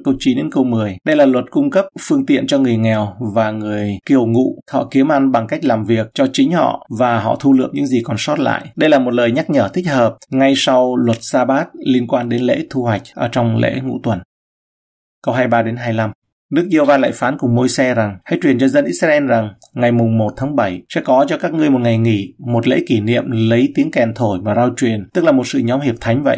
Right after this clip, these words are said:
Chớ làm một công việc xác thịt nào phải dâng các của lễ dùng lửa cho Đức Giê-hô-va." Vào ngày đầu tiên của tháng Tishri, theo lịch ngày lễ của người Do Thái, thì lễ thổi kèn được tổ chức. Kèn được thổi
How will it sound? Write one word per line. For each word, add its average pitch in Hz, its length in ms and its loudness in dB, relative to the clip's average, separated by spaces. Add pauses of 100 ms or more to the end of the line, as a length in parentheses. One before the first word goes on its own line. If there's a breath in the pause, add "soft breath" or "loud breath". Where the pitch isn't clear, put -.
Chớ 160 140 0
làm 151 160 4
một 120 120 -2
công 147 160 0
việc 120 180 0
xác 185 200 -6
thịt 127 180 0
nào 110 400 0
phải 110 200 -2
dâng 135 380 0
các 160 200 -10
của 190 260 -6
lễ - 300 0 (200 loud breath)
dùng 120 240 -2
lửa 104 320 -4
cho 127 100 -4
Đức 127 140 -4
Giê-hô-va." 107 500 0 (640)
Vào 127 140 0
ngày 131 120 2
đầu 123 140 2
tiên 143 200 0
của 127 160 -4
tháng 113 340 -2
Tishri, 143 600 0 (100)
theo 135 180 4
lịch 120 200 2 (120)
ngày 110 220 0
lễ 117 420 0
của 104 440 -2
người 110 220 0
Do 123 140 2
Thái, 123 460 0
thì 135 120 0
lễ 127 180 2
thổi 117 160 -2
kèn 117 220 0
được 104 120 -4
tổ 104 140 -2
chức. 175 200 0 (100)
Kèn 127 220 2
được 117 160 -2
thổi 113 420 0